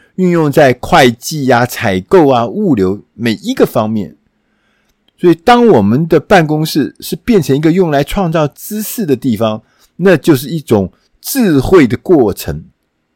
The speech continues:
它不是一个生产的过程。这一点呢，是有，事实上是打中我的心中。为什么？因为我们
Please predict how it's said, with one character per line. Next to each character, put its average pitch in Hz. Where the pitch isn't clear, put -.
它 -
不 -
是 131
一 123
个 113
生 143
产 80
的 71
过 78
程。 62
这 220
一 165
点 90
呢， 87
是 -
有， 113
事 -
实 117
上 110
是 113
打 -
中 117
我 71
的 85
心 90
中。 87
为 117
什 78
么？ 67
因 170
为 165
我 101
们 92